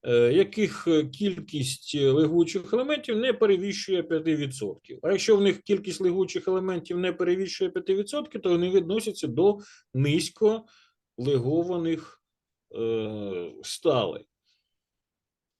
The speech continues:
Пам'ятаєте, чому лигують, е, Г, це в нас що таке? Який лигуючий елемент позначається літерою Г?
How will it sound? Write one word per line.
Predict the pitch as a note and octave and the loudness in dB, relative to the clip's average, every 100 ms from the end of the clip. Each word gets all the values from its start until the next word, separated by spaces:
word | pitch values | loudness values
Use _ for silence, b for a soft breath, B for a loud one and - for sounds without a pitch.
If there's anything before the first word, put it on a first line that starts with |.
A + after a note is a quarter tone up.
| _ | _
Пам'ятаєте, | A3 A#3+ A#3+ G#3+ E3+ D3 C3 | 2 2 2 4 4 4 0
чому | D#3+ D#3+ D#3 C#3 C3 C3 | -2 0 0 0 -4 -6
лигують, | C3+ C3+ C#3+ C3+ B2 A#2+ - - A2+ | -2 -2 0 -2 -2 -2 -8 -12 -8
е, | A2+ G#2+ - | -4 -4 -6
Г, | A#2 D3+ C3 | 2 2 2
це | G#2+ B2 | 0 -8
в | |
нас | A#2+ A#2 | -8 -8
що | - A#2+ | -4 -4
таке? | G#2+ G2+ F2+ E2+ _ _ _ _ _ _ _ _ _ _ _ _ _ _ _ _ _ _ _ _ _ _ | -4 -6 -10 -14 _ _ _ _ _ _ _ _ _ _ _ _ _ _ _ _ _ _ _ _ _ _
Який | C3+ C#3+ E3 | -6 0 2
лигуючий | D3 B2 B2+ A2 A#2 | 2 2 0 -2 -4
елемент | A2 G#2+ G2 F#2 _ _ _ _ | -6 -6 -10 -14 _ _ _ _
позначається | - G2+ A2+ A2 G#2 - | -10 -8 -6 -6 -6 -6
літерою | G#2 G#2 G2+ G#2 G2+ | -10 -8 -8 -6 -8
Г? | G2+ | -10